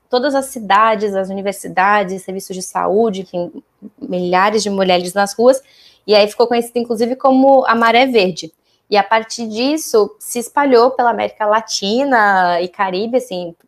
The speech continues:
é uma marca muito forte da nossa região, dos nossos continentes. Tanto é que o movimento, ele usa principalmente o roxo, né, que é o tradicional roxo lilás do feminismo,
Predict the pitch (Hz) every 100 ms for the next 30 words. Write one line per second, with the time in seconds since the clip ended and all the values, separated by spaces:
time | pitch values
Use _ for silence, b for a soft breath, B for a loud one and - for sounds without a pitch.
0 | - 170 180 180 185 196 202 - 190 -
1 | 185 202 254 262 233 208 190 170 175 233
2 | 208 190 180 - - 185 185 202 254 -
3 | 233 233 233 254 226 240 240 254 240 233
4 | 247 254 254 262 262 262 262 - - 214
5 | 240 247 - - 254 247 302 - 202 196
6 | 190 185 - 196 185 180 185 185 - 185
7 | 180 175 175 180 196 196 202 247 285